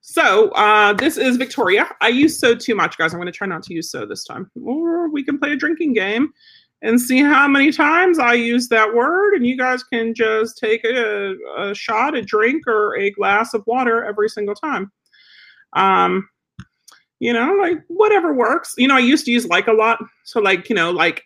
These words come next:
like, like, like total Valley girl. And I got myself off of using Like for everything, but I do use So. So the time. That's, like, my transition.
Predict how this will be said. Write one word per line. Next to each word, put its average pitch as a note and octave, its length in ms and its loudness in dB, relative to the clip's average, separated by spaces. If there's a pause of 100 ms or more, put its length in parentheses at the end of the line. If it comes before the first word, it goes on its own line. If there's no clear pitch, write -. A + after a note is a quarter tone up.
(120)
like, E3+ 240 -4
like, D#3+ 300 -2 (100)
like D3 160 -14 (160)
total F3 220 -6
Valley D#3 280 -6
girl. G#3 220 -6 (520)
And G3 120 2
I G3+ 60 2
got G#3 180 0
myself A#3+ 300 2
off G3 300 2
of G#3+ 100 6
using G#3+ 320 -2
Like G#3 240 -2
for A#3 120 -4
everything, C4 540 -2 (460)
but F3+ 260 -2
I G3 60 -2
do F#3 160 -6
use F3 420 -8
So. B1+ 560 -10 (440)
So G#3 1000 0
the G#3 80 -8
time. - 280 -10
That's, D#3+ 180 -4
like, F#3 140 -4
my F#3 100 -2
transition. F3 580 -4